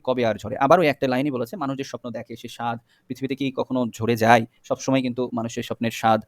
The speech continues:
বা স্বপ্ন দেখার যে, আহ, আকুতি, নিজেদের ভেতরে যে চাহিদা, সেটা থেকেই যায় তাদের ভেতরে। তারপরে দেখি, চারদিকে, চারিদিকে শান্ত বাতি, ভিজে গন্ধ, মৃদু কলরব। খেয়া নৌকোগুলো এসে লেখেছে-, আহ, লেগেছে চরের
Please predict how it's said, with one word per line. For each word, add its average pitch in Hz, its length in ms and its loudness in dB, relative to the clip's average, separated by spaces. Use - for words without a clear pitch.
বা 107 80 0
স্বপ্ন 123 240 2
দেখার 113 260 2
যে, 120 80 -4
আহ, 113 220 -2
আকুতি, 117 300 0
নিজেদের 113 300 4
ভেতরে 113 280 2
যে 113 140 2
চাহিদা, 120 340 0
সেটা 120 160 -14
থেকেই 127 300 -2
যায় 110 120 -2
তাদের 104 200 0
ভেতরে। 101 260 0
তারপরে 156 260 8
দেখি, 185 260 4
চারদিকে, 160 560 8
চারিদিকে 156 380 6
শান্ত 143 280 6
বাতি, 143 240 6
ভিজে 127 280 4
গন্ধ, 135 380 4
মৃদু 135 200 2
কলরব। 135 480 6
খেয়া 147 200 4
নৌকোগুলো 147 440 2
এসে 143 180 0
লেখেছে-, 131 440 -4
আহ, 117 100 0
লেগেছে 147 360 2
চরের 135 380 -2